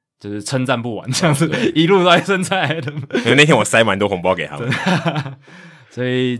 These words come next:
Speaker 1: 这一切种种也让虚长你们几岁的，四十多岁的大叔我感觉到后生可畏。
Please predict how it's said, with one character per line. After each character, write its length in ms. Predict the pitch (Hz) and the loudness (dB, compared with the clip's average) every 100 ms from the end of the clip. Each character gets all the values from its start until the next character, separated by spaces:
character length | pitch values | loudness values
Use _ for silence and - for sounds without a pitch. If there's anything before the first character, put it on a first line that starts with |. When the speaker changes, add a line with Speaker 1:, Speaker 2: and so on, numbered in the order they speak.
| - | -4
Speaker 1:
这 220 | 214 180 | 2 2
一 80 | 156 | 2
切 300 | - 208 107 | 0 -2 -2
种 280 | - 113 143 | -2 -4 -2
种 220 | 147 101 | -2 -2
也 100 | 107 | -2
让 200 | 135 131 | 0 0
虚 200 | - 151 | -2 -2
长 160 | 123 117 | -2 -2
你 60 | |
们 140 | 104 113 | -4 -6
几 180 | 101 | -10
岁 180 | 87 127 | -6 -6
的， 220 | 107 98 | -4 -6
四 320 | 98 - 254 185 | -4 0 2 2
十 240 | 127 131 | 0 -2
多 340 | 151 143 151 | -2 0 0
岁 280 | 147 - 147 | -2 0 0
的 120 | 117 | 0
大 220 | 110 120 110 | -2 -2 -2
叔 220 | 120 117 | -6 -4
我 320 | 131 104 123 _ | -4 -4 -6 _
感 160 | 104 98 | -12 -10
觉 100 | 110 | -6
到 140 | 117 | -6
后 220 | - 131 | -2 -2
生 240 | 110 117 120 | -2 -6 -8
可 180 | 90 | -10
畏。 240 | 78 110 | -8 -8